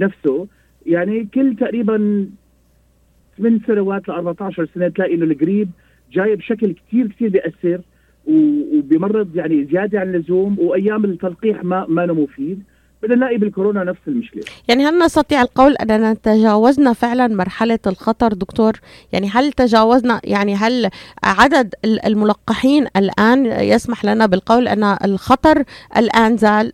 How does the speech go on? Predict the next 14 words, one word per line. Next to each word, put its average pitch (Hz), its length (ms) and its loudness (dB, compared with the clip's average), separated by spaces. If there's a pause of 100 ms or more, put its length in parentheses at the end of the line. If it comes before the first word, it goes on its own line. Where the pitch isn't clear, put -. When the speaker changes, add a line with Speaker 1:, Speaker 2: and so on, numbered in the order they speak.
(140)
Speaker 2:
يعني 190 480 0
حتى 254 460 2
الإصابات 240 720 4
عندما، 208 580 2
آه، 185 200 0
يصاب 220 440 2
الإنسان 196 480 0
اليوم 202 640 4 (400)
أحد 208 300 2
الناس 202 680 2
بكورونا 226 800 2 (260)
لم 294 240 2
يعد 285 340 2
له 320 340 8